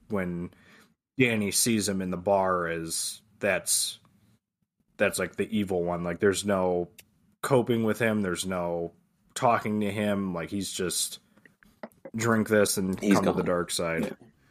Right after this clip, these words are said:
Speaker 1: So,
Speaker 2: I also love,
Speaker 1: I mean,
Speaker 2: um,
Speaker 1: I'm not
Speaker 2: Nick Andros in The Stand. He just goes through so much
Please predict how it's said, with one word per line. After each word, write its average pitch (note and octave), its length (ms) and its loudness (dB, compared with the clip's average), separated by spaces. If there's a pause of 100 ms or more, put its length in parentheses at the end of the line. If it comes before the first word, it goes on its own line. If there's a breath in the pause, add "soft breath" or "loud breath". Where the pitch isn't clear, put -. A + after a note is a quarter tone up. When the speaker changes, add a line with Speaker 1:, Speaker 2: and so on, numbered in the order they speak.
(480)
Speaker 1:
So, - 200 2
Speaker 2:
I - 40 10
also G#2 200 6
love, F#2 220 6
Speaker 1:
I C3 40 6
mean, B2 160 6
Speaker 2:
um, E2 60 4
Speaker 1:
I'm B2+ 80 4
not B2+ 120 2 (360)
Speaker 2:
Nick F#2+ 260 0
Andros F#2 760 0 (880)
in F2+ 160 0
The E2+ 80 -2
Stand. E2+ 460 0 (720)
He A2 180 0
just A2 180 2
goes F#2+ 260 4
through F#2+ 180 0
so E2+ 260 2
much D#2 460 -2